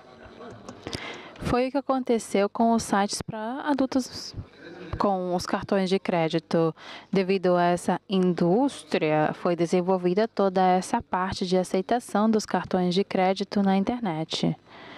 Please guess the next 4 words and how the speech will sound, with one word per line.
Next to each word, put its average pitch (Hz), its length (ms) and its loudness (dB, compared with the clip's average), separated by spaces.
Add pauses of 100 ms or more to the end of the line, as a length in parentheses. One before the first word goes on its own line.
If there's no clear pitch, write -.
(540)
Perfeito, 359 600 0
excelente 202 640 2
essa 214 160 -4
comparação. 170 720 -4